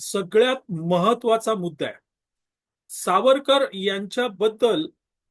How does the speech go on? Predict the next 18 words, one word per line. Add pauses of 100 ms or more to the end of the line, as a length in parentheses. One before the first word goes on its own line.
(580)
काँग्रेसचे
नेते
राहुल
गांधी (640)
रोज
काही
ना
काही
बडबडतायत. (1120)
परवाच्या
दिवशी (140)
संसदेमध्ये (120)
त्यांनी (400)
सावरकरांना (180)
संविधान
विरोधी
ठरवून
टाकलं.